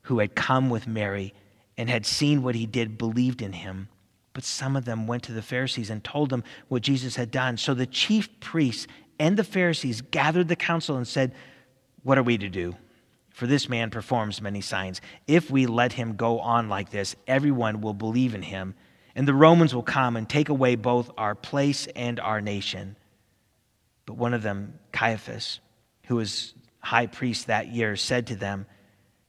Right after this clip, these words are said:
"You know nothing at all, nor do you understand that it is better for you that one man should die for the people,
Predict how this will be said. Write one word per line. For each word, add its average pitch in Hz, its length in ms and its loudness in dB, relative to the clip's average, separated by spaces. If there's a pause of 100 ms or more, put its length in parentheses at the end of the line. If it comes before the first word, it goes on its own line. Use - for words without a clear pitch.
(200)
"You 135 160 -2
know 110 160 -2
nothing 95 340 -8
at 95 140 -10
all, 92 280 -6 (640)
nor 131 280 4
do 131 60 4
you 123 140 2
understand 117 600 -2
that 104 160 -4
it 123 180 -4
is 107 200 -2
better 127 340 0
for 147 180 -6
you 101 420 -2
that 101 200 -6
one 127 320 4
man 123 240 2
should 113 240 -6
die 101 380 -2
for - 180 -12
the 98 80 -8
people, 98 540 -8